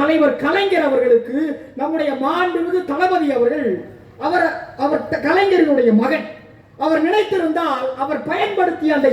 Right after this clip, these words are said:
இரண்டு வரிகளில் இருந்து என்னுடைய உரையை தொடங்க ஆசைப்படுகிறேன். நீங்கள் நினைத்து பாருங்கள், ஒரு தந்தை தானே ஒரு குழந்தைக்கு வழிகாட்ட முடியும். அவர் நினைத்திருந்தால் தந்தையாய் வழிகாட்டிய தலைவர் என்று எழுதியிருக்கலாம்.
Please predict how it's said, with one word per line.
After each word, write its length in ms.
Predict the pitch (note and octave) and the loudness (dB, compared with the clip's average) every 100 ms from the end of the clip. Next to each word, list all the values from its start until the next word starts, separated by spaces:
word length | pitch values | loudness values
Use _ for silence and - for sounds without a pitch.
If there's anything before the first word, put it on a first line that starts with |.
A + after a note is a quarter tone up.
| D4 | 2
இரண்டு 300 | F4+ F4 D#4+ A#3 | 2 2 2 4
வரிகளில் 420 | F4+ G4 G4 E4 D#4+ | 2 2 2 2 2
இருந்து 220 | - E4 | 0 -2
என்னுடைய 280 | C#4+ B3+ A3+ A#3 | 0 0 0 0
உரையை 240 | D4+ D#4 - | -2 -2 -2
தொடங்க 260 | A#3 B3 A3 G3+ | 0 0 -2 -2
ஆசைப்படுகிறேன். 580 | A#3+ A3+ - D#3 D3 - - - - - | -2 -4 -4 -6 -6 -12 -18 -20 -20 -2
நீங்கள் 260 | C#4+ E4+ D#4 | 2 4 4
நினைத்து 280 | F#4 G#4+ G4 D#4+ | 4 4 2 -2
பாருங்கள், 420 | D4 C4+ C4 C#4+ G3+ G3+ - - C4+ | -2 -2 -2 -4 -4 -6 -14 -6 0
ஒரு 120 | D#4+ - - | 0 0 0
தந்தை 360 | F#4 G#4 G#4+ F4+ | 0 0 2 2
தானே 240 | F4+ F#4+ F#4 D#4+ | 2 0 0 0
ஒரு 80 | C#4+ D#4 | 0 0
குழந்தைக்கு 460 | F4 E4+ D4 - A3+ | -2 -2 -4 -2 0
வழிகாட்ட 400 | C4+ D#4+ C4+ A3 A#3+ | 2 2 0 0 4
முடியும். 320 | F4+ - - - - - - C#4 | 4 2 -6 -14 -20 -20 -6 -2
அவர் 200 | E4+ D#4 | 2 4
நினைத்திருந்தால் 800 | F#4 G#4 G4 F4+ D#4+ E4+ C#4 C4+ C#4 - C#4 | 4 2 2 2 0 -2 -2 -2 -4 -10 -8
தந்தையாய் 600 | D#4+ F#4 F#4+ G4 G4+ F4 | -4 0 0 2 0 0
வழிகாட்டிய 540 | F4 F#4 F#4 - D#4+ D4 | 0 0 -2 -4 -4 -4
தலைவர் 440 | D4 F#4+ F#4+ F#4 F4+ | -4 -2 0 2 0
என்று 140 | E4 C4 D#4+ | 0 2 2
எழுதியிருக்கலாம். 680 | G4 F4 C4+ G#3+ F#3+ E3+ | 2 2 0 0 -4 -10